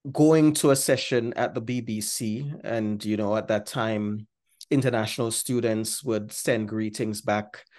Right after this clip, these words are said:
to their family in Jamaica at Christmas time. And she said, you know, they would say,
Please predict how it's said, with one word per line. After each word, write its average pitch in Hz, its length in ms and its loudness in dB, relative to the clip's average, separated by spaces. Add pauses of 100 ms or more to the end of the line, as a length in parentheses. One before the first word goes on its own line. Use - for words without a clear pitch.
(260)
to - 80 -4
their 113 220 4
family 104 580 0
in 107 140 -2
Jamaica 107 520 -2
at 135 180 0
Christmas 131 480 -2
time. 110 640 -4
And 107 200 -4
she 107 300 -4
said, 110 400 0
you 110 100 2
know, 104 200 0
they 107 180 -2
would 107 180 -4
say, 110 500 -2